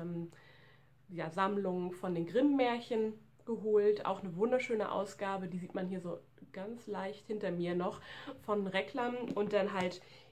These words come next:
eben die hier, die war auch total günstig von Anaconda. Ich finde die super, super schön und ich glaub, die hat nur zehn Euro gekostet. Und, ähm, ja, falls man denn da mal ein Märchen nachschlagen möchte,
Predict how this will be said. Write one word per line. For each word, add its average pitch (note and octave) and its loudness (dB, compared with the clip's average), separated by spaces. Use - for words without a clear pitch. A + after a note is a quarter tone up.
eben F#3+ -4
die G3 -6
hier, F#3 0
die F3 -10
war E3+ -6
auch F3+ -8
total G3 -2
günstig G3 0
von F#3+ 0
Anaconda. F#3 0
Ich - -20
finde A3 0
die F#3+ -4
super, B3+ 2
super A3+ 0
schön G#3 6
und F#3+ -2
ich F#3 -6
glaub, F#3+ -4
die G3 -6
hat F#3 -8
nur F3+ -4
zehn F#3 -4
Euro E3+ -4
gekostet. F3 -8
Und, E3+ -4
ähm, E3 -6
ja, D#3 -4
falls G#3 0
man G3 0
denn F3+ 0
da F3 0
mal F3 0
ein F3+ 0
Märchen F#3 0
nachschlagen F#3 -2
möchte, F#3 -2